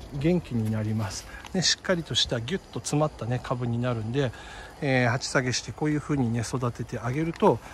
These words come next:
非常にまた強いです。特に、そしてね、冬場は、えー、寒さにもですね、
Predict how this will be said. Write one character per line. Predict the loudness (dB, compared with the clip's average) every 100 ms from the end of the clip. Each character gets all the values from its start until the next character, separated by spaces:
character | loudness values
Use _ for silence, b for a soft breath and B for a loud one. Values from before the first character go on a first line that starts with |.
| B B B 0
非 |
常 | 4 4
に | 2 -4 -12 -20 -20 -16 -6
ま | -2
た | 0 -2 -6 -20 -20 -18 -6
強 | 4 4
い |
で | 4
す。 | -2
特 | 0 2
に、 | 2 2
そ | -4
し | -6
て | -4
ね、 | -4 -6 -12 -14 2
冬 | 4
場 | 6 6
は、 | 6 4 2 B B B 2
え | 6 6 6 4 2 0 -2 -4 -2
ー、 |
寒 | 0 2
さ | 2 -2
に | -2
も | -8
で |
す | -8
ね、 | -6 -6